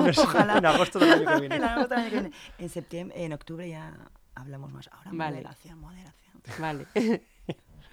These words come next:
Speaker 1: Y otra cosa que sé que a, a Josefina le va a gustar, que es organizar planes tras la jornada. Es decir, que no todo gira en torno al trabajo. Es decir, una vez que termina el trabajo,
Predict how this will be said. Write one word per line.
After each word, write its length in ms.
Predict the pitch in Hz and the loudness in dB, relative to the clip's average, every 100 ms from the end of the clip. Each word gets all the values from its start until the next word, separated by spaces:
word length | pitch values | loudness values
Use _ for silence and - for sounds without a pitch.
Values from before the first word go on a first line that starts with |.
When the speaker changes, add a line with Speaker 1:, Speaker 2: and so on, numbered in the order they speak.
| - 294 - 277 - 233 - | -4 -2 0 0 0 -4 -6
Speaker 1:
Y 140 | - 175 | -4 -2
otra 220 | 170 208 | 0 -2
cosa 240 | 202 - | 0 -4
que 120 | - 208 | -4 -4
sé 180 | 170 | -4
que 120 | 151 143 | -2 0
a, 240 | 123 139 | 0 -2
a 40 | 131 | -6
Josefina 520 | - - 131 151 135 | -8 -10 -8 -6 -4
le 80 | 123 | -2
va 80 | |
a 40 | 117 | -4
gustar, 320 | 117 - 110 | -4 -8 -8
que 100 | 147 | -8
es 120 | - - | -12 -10
organizar 580 | - 165 165 156 175 175 | -6 -2 -2 -2 -4 -4
planes 440 | - 170 165 180 - | -4 -2 -2 -4 -6
tras 220 | 156 131 | -6 -4
la 80 | 127 | -4
jornada. 540 | 135 127 127 113 113 _ _ | -4 -2 -2 -2 -6 _ _
Es 100 | - | -10
decir, 200 | 139 147 | -8 -8
que 160 | - 143 | -4 -4
no 240 | 131 139 | -2 -4
todo 340 | 151 165 165 170 | -2 -2 0 -2
gira 260 | - 151 | -4 -6
en 100 | 156 | -6
torno 240 | 156 131 127 | -4 -4 -2
al 120 | 123 | -4
trabajo. 560 | 123 120 190 - - - _ _ _ _ _ - | -4 -4 -6 -8 -14 -16 _ _ _ _ _ -12
Es 160 | 160 | -10
decir, 300 | 135 123 120 - | -8 -10 -14 -12
una 240 | 151 156 | -8 -4
vez 160 | 156 - | -4 -6
que 220 | - 131 | -10 -12
termina 460 | - - 123 127 131 | -12 -12 -10 -8 -8
el 100 | 135 | -6
trabajo, 600 | 151 151 175 - 175 | -6 -4 -4 -6 -10